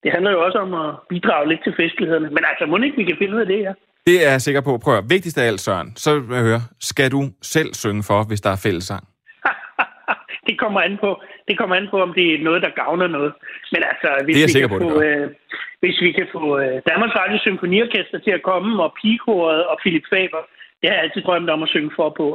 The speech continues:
Speaker 1: Er du sindssyg, mand? Det kunne være stort.
Speaker 2: Så skal jeg høre, så, så endnu vigtigere spørgsmål. Hvad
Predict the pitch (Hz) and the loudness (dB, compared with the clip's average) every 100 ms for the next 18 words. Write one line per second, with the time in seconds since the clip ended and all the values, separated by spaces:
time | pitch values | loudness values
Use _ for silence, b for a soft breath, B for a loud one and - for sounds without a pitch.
0 | - 151 147 180 196 175 147 143 160 165 | -4 -2 0 0 0 -2 -2 -2 0 0
1 | 147 - 156 165 _ _ - 156 143 127 | -2 -2 -4 -4 _ _ 0 2 4 4
2 | 120 - 127 123 151 123 127 - _ - | 2 2 -6 0 0 2 0 0 _ 2
3 | 135 110 101 101 98 104 110 101 101 117 | 4 4 2 -2 0 0 0 -2 0 2